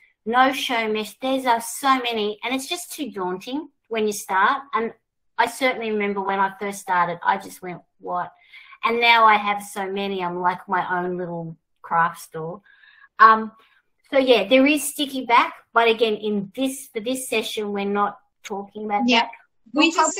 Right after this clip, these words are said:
Speaker 2: decided to stick with the basic ones that you will probably be using most of the time.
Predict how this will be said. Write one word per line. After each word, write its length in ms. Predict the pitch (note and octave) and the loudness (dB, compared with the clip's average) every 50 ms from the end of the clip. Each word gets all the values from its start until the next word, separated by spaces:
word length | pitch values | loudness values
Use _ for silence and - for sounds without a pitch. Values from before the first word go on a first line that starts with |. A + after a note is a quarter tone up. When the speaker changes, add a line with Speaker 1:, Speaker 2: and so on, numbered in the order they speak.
| F#4+ | -8
Speaker 2:
decided 400 | - C4+ F4 D#4+ D4+ D4 D#4+ D#4 | -8 -4 -4 -2 -2 -2 -4 -6
to 140 | D#4+ D#4 D4 | -6 -10 -12
stick 340 | - - - - C#4+ C#4+ - | -12 -12 -6 -6 -6 -6 -4
with 160 | - D4 C#4 - | -10 -10 -4 -2
the 200 | C4+ A3+ G3+ - - | -4 -4 -4 -6 -2
basic 440 | - A3+ A#3 B3 A#3 - D4+ C#4 - | -2 -2 -2 -2 -4 -6 -8 -10 -6
ones 380 | C4+ C4+ C4 C4 C4+ C4+ C4+ - | -4 -2 -2 -2 -2 -6 -6 -8
that 160 | C4 - A3 | -8 -8 -6
you 160 | A#3 A#3+ B3 | -6 -6 -4
will 140 | A#3 A3 A3 | -4 -6 -6
probably 640 | A3 - A3+ A3 A3 A3 B3 B3+ B3 A#3 C4+ C4+ B3+ | -8 -4 -2 -2 -2 0 -2 -8 -8 -10 -14 -14 -12
be 100 | G#3+ B3 | -10 -10
using 720 | B3 A#3 G#3+ A3 G#3+ A3 A3+ - - D4 D#4 E4 F4 F4+ F4 - | -10 -8 -6 -6 -6 -6 -6 -6 -4 -2 -2 0 -2 -4 -4 -4
most 460 | A3 A3 A3+ A3 G#3 G#3+ G#3+ - - | -4 -2 0 0 0 0 -2 -6 -10
of 100 | G#3+ - | -10 -10
the 80 | G3+ | -10
time. 580 | - - - G3+ C#3 A#2+ - - _ _ - - | -12 -6 -4 -2 -2 -2 -4 -10 _ _ -20 -20